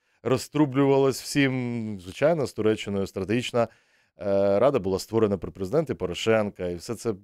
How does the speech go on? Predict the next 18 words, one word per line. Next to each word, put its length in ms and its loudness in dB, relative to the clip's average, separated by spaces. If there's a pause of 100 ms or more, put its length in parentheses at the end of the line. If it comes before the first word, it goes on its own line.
почались 460 -2
стосунки 520 -8
з 60 -2
Ердоганом, 800 0
е, 500 0 (460)
і 260 -4
дуже 520 -2
такі 680 -2
серйозні 500 0
розмови 460 2
про 280 2
геостратегію 1000 -2
ще 180 -6
тоді. 380 -8 (460)
Якщо 320 2
говорити 400 2
далі, 360 2
е, 260 -2